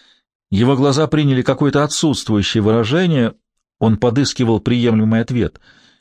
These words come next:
«Не вижу смысла», — снова пробормотал он. «Вам известна эта фамилия?» — наконец спросил Гамаш.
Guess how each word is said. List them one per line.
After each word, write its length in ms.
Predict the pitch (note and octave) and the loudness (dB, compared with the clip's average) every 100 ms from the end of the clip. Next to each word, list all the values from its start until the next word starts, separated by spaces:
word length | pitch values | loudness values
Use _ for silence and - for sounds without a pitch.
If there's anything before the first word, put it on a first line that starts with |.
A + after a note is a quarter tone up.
| _ _ _ _ B3 | _ _ _ _ -14
«Не 520 | F#2+ F#2+ G2 G2+ A2 | -8 -2 2 2 2
вижу 280 | G#2 D#2+ F2 | 0 -2 -4
смысла», — 560 | A2+ A#2 D3+ - G2 | 0 0 0 -2 -2
снова 460 | E2+ - A#2 F#2+ F2 | -2 0 0 0 -2
пробормотал 680 | G2 F#2 F#2+ G2 F#2 C#3+ C3+ | -2 -2 0 -2 0 -2 0
он. 160 | F#2+ - _ _ _ _ _ _ _ _ _ _ - | -2 -6 _ _ _ _ _ _ _ _ _ _ -4
«Вам 260 | A#2 D#3 | 0 2
известна 320 | D#3 F#3+ E3+ F#3 | 0 0 0 -2
эта 120 | F3 | -2
фамилия?» — 540 | F3+ G3 G3 G2+ D2+ - - | 0 0 0 -2 -6 -12 -4
наконец 380 | F#2 A2+ A2+ - | -2 0 0 0
спросил 320 | A2 G#2 F#2+ | -2 -2 0
Гамаш. 400 | F#2+ B2 D3+ | 0 0 -2